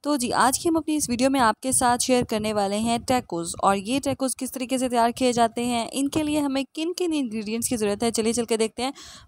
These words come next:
बहुत ही simple तरीके से और बहुत ही आपके budget के अंदर अंदर ये tacos तैयार हो जाएंगे। तो वीडियो को पूरा देखिएगा, skip मत कीजिएगा। और वीडियो को अगर, अ, recipe अच्छी लगी, वीडियो अच्छी लगी तो प्लीज़ इसको like कीजिएगा।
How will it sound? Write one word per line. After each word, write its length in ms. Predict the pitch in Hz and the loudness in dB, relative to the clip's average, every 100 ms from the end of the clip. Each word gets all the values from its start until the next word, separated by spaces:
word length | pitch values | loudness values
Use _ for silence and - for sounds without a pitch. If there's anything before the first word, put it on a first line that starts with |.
| - | 0
बहुत 260 | 262 294 | 2 2
ही 100 | 311 | 0
simple 440 | 294 262 240 262 254 | -2 -2 2 4 4
तरीके 420 | 247 240 247 254 | 0 -2 0 0
से 280 | 262 254 254 | 2 2 0
और 320 | - 208 202 | 2 2 4
बहुत 480 | 196 214 240 240 233 | 4 4 4 2 -4
ही 180 | 226 214 | -2 0
आपके 540 | 214 - _ 233 233 | 0 -2 _ -4 -2
budget 380 | 196 208 220 - | 0 2 0 0
के 100 | 233 | -4
अंदर 360 | - 220 226 | -4 -2 0
अंदर 160 | 226 214 | 0 0
ये 160 | 220 220 | -2 -2
tacos 340 | 202 - 208 | -4 -4 -6
तैयार 260 | 190 190 233 | -2 0 2
हो 120 | 240 | 0
जाएंगे। 360 | 226 233 240 - - - - | -2 0 -2 -4 -10 -16 -4
तो 80 | 247 | 0
वीडियो 260 | 240 277 | 4 6
को 80 | 311 | 6
पूरा 200 | 294 269 | 6 4
देखिएगा, 520 | 262 247 269 247 247 | 2 0 -2 2 2
skip 260 | 254 - - | 2 0 0
मत 140 | 240 233 | -2 0
कीजिएगा। 640 | 233 208 220 214 220 220 - - - - | -2 0 0 2 2 0 -4 -18 -14 -2
और 260 | 190 196 | 2 2
वीडियो 280 | 190 202 226 | 0 0 0
को 140 | 226 220 | 0 0
अगर, 300 | 220 220 208 | 0 0 -2
अ, 340 | - 196 190 196 _ 190 | 0 0 0 -4 _ -6
recipe 420 | 196 202 226 247 | -2 0 0 2
अच्छी 180 | 233 226 | 2 2
लगी, 260 | 220 226 | 0 0
वीडियो 240 | 202 202 220 | -2 2 2
अच्छी 140 | 208 | 2
लगी 200 | 214 208 | 0 0
तो 100 | 208 | -2
प्लीज़ 360 | 202 214 220 220 | -4 -4 -2 -2
इसको 220 | 202 226 | -2 0
like 220 | 214 185 - | 0 -2 -4
कीजिएगा। 440 | - 95 - 208 | -8 -6 -6 -8